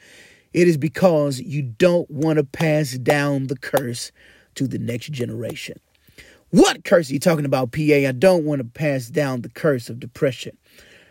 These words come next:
anxiety, and suicide and cancer because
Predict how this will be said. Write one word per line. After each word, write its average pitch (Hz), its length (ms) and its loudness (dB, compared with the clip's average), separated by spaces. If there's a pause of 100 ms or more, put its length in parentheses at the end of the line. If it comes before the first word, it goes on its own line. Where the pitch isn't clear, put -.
anxiety, 123 640 -2
and 120 120 -6
suicide 131 680 -2
and 143 180 -12
cancer 151 440 2
because 131 460 0